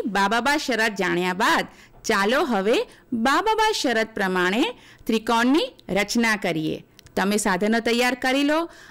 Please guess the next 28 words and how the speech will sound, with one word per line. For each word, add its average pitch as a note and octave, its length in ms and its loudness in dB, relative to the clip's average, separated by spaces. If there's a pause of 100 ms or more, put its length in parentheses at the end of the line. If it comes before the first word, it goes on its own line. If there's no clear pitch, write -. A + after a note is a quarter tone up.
(160)
અને A3+ 180 2 (120)
હું D4+ 220 6 (420)
પગથિયા G4 580 0
દ્વારા G3+ 440 2 (380)
ત્રિકોણની F#3+ 540 0
રચના C4+ 400 2
કરીશ E4+ 380 0 (360)
અને A#3+ 140 2 (180)
એ - 20 2 (140)
પગથિયા C#4 680 0 (260)
one A4 140 0 (100)
by D#4 160 2 (180)
one D4 120 4 (140)
તમે G3 220 0
પણ - 360 0
અનુસરી B3+ 500 2 (440)
મારી D#4+ 340 2
સાથે F#4 260 0 (100)
ત્રિકોણની A#3 600 0 (240)
રચના G#3 440 0
કરજો. E3+ 340 -6 (520)
આપણી A4+ 320 -2
પાસે F4+ 260 0
એક E4 100 -4 (100)
ઉદાહરણ F#3 500 0
છે. D3+ 120 -8 (880)
ત્રિકોણ D#4+ 400 2 (240)
એ - 20 2